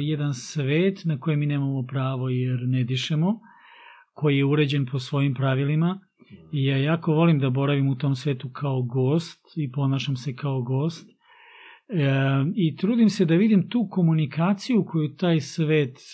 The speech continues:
Speaker 1: ovaj, oslikava prema meni, znaš.
Speaker 2: Mhm.
Speaker 1: I to je ta neka čorolija tog ronjenja,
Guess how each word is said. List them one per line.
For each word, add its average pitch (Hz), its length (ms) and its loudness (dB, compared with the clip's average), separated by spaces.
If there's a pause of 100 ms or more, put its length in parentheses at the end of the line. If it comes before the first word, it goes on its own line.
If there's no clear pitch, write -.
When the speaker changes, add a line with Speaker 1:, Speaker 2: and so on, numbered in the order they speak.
(240)
Speaker 1:
ovaj, 143 340 -2
oslikava 131 480 -4
prema 127 240 -2
meni, 120 340 -2
znaš. 131 360 -4
Speaker 2:
Mhm. 98 320 -10 (280)
Speaker 1:
I 147 320 0
to 240 120 -4
je 214 140 0
ta 220 140 0
neka 208 240 2
čorolija 156 580 2
tog 127 240 -2
ronjenja, 123 500 0